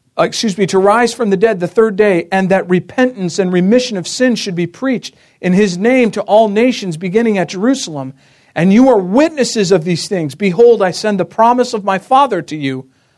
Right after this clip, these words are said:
but tarry in the city of Jerusalem till you are endued with power from on high."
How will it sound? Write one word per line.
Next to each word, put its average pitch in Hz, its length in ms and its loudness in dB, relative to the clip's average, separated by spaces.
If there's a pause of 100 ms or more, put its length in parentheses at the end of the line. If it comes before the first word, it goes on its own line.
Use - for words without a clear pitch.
(120)
but 156 200 0
tarry 214 420 2
in 208 80 -2
the 196 80 -4
city 190 320 -2
of 160 100 0
Jerusalem 160 680 -4
till 175 280 0
you 170 220 -2
are 156 100 -2
endued 147 580 -2 (420)
with 147 220 -2
power 214 420 0
from 151 260 -8
on 143 180 -2
high." 135 500 -8